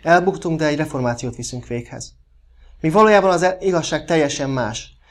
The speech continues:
Nem egy elbukott egyház, hanem egy pogánnyá vált egyház, ami bizonyos keresztény elemeket tartalmaz. És az egész világot a pogányságával itatja át. Itatta át, és itatja ma is át.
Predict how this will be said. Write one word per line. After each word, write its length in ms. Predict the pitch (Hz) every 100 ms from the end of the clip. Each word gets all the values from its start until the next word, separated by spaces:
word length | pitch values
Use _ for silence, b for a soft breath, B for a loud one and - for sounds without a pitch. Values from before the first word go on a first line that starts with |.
| b
Nem 140 | 202 202
egy 140 | 165
elbukott 460 | 165 147 143 143 143
egyház, 560 | 139 139 135 135 - - b b b
hanem 160 | - 151
egy 60 | 147
pogánnyá 580 | 262 220 156 156 143
vált 260 | 139 135 135
egyház, 420 | 143 156 147 143
ami 160 | 151 160
bizonyos 440 | 160 190 175 160
keresztény 440 | - 190 143 - 143
elemeket 460 | 135 123 120 120
tartalmaz. 760 | - 127 123 113 101 82 - - _ - - - - - - - - - - b b b - - - - -
És 120 | - 160
az 80 |
egész 360 | 202 226 175 170
világot 420 | 196 165 139 143
a 80 | 143
pogányságával 920 | 208 190 131 127 - 127 123 123 120
itatja 440 | 143 113 113 120
át. 280 | 120 98 - -
Itatta 420 | 165 143 135 135
át, 260 | 131 131
és 140 | 135 131
itatja 380 | 135 127 - 131
ma 160 | 135
is 200 | 123 -
át. 320 | 113 104 -